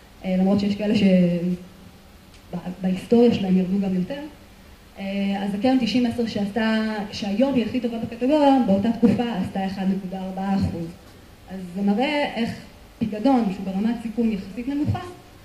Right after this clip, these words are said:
יכול אולי להחליף גם, אה, דברים ברמת סיכון הזאת.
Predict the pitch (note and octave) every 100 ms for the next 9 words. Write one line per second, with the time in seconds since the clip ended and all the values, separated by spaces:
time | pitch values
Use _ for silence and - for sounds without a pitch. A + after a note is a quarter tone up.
0 | - - F#3+ A#3+ B3 A#3+ A#3 A#3 D4+ -
1 | E4+ E4+ E4+ - - F#3+ G#3 G#3+ A3 G#3+
2 | F#3+ F#3+ F#3 F3+ - - F3 G3+ G#3 F3+
3 | F3+ F#3 F#3 - F#3 F3+ D#3+ E3